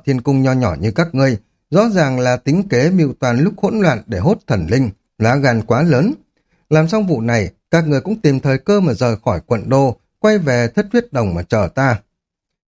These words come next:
Thần sắc Hứa Thành ngưng tụ lại, đội trưởng nghe vậy lập tức nắm lấy cơ hội mà nịnh nọt mở miệng.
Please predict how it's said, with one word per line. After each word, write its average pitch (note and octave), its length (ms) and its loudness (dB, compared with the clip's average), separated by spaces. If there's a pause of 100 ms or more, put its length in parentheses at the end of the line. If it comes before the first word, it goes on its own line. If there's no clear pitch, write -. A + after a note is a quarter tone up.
(120)
Thần E3 140 4
sắc B3 200 -2
Hứa C3+ 140 0
Thành B2 280 -2
ngưng B2+ 200 0
tụ A2+ 220 -4
lại, A#2 260 0 (300)
đội E3+ 200 0
trưởng C#3 200 0
nghe G3+ 100 0
vậy C#3 240 -2
lập B2 240 -2
tức A3+ 180 -2
nắm A#2 260 0
lấy E3 180 2
cơ C3 120 -2
hội A#2+ 240 -2 (220)
mà C3 220 2
nịnh B2+ 240 -2
nọt B2 260 -2
mở A#2+ 180 0
miệng. B2 240 -2